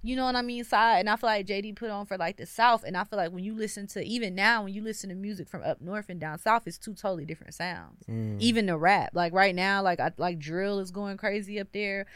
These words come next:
Speaker 1: But down here, trap music has consistently been the winning thing
Speaker 2: But,
Speaker 1: forever.
Speaker 2: no, Atlanta,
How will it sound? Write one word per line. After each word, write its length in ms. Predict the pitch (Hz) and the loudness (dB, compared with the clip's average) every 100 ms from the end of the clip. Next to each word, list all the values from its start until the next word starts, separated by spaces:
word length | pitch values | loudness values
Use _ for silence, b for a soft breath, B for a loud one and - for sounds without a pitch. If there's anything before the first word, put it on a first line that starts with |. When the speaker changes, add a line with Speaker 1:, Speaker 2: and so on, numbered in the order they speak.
| b | b
Speaker 1:
But 140 | 160 165 | 0 2
down 260 | 180 180 | 4 2
here, 540 | 196 240 254 220 185 - - | 2 2 2 4 2 0 2
trap 280 | 220 233 185 | 6 6 4
music 340 | 196 190 180 | -4 -6 -6
has 180 | 190 - | -8 -8
consistently 800 | 165 156 - 247 240 180 156 170 | -12 -12 -8 -6 -6 -8 -8 -6
been 460 | 175 190 175 160 - _ _ - | -4 -4 -4 -6 -12 _ _ -4
the 140 | 165 165 | 4 4
winning 420 | 156 208 190 170 | 6 4 4 0
thing 500 | 190 214 202 165 160 143 | 0 0 0 -2 -4 4
Speaker 2:
But, 20 | 160 156 151 | 6 6 4
Speaker 1:
forever. 380 | 180 170 113 147 | 2 2 0 2
Speaker 2:
no, 300 | 175 151 - - - - _ - | 4 4 0 -6 -16 -20 _ -2
Atlanta, 800 | 147 151 147 147 202 240 269 202 | 6 6 8 8 8 8 6 2